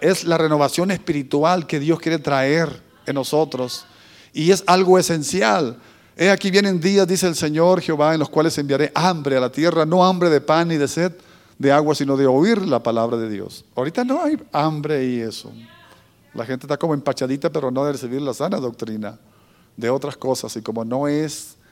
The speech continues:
real, no es trigo, no es sustancia, no es esencia, por eso, ¿verdad? El versículo doce, "E irán errantes de mar a mar, desde el, desde el mar,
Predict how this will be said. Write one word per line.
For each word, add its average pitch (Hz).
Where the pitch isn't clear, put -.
real, 151
no 127
es 143
trigo, 151
no 123
es 135
sustancia, 139
no 127
es 127
esencia, 170
por 110
eso, 104
¿verdad? 110
El 139
versículo 160
doce, 175
"E 165
irán 185
errantes 196
de 165
mar 165
a 175
mar, 180
desde 160
el, 143
desde 135
el 131
mar, 165